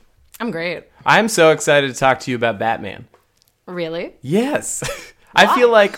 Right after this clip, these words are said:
Speaker 2: well, because
Speaker 1: <laughs>
Speaker 2: I feel like you're one of the few people I know who, like, is truly nerdy about this stuff.
Speaker 1: Yeah, but I also,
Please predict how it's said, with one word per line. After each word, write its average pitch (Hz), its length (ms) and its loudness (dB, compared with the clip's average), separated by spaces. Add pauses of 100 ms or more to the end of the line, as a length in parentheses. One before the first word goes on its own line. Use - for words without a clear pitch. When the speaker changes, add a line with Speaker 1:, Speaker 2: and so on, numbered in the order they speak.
(100)
Speaker 2:
well, 269 260 6
because 262 420 4
Speaker 1:
<laughs> - 0 -
Speaker 2:
I 381 180 4
feel 240 180 2
like 233 180 2
you're 202 140 0
one 202 260 2
of 202 140 -4
the 190 100 -2
few 160 300 -2
people 165 320 -8
I 143 140 -2
know 139 240 -6
who, 147 100 -8
like, 127 280 -4
is 143 220 -6
truly 147 400 -4
nerdy 120 460 -2
about 95 280 -8
this 95 160 -14
stuff. - 500 -12
Speaker 1:
Yeah, 320 680 -6
but 277 140 -6
I 262 140 -6
also, 240 520 -10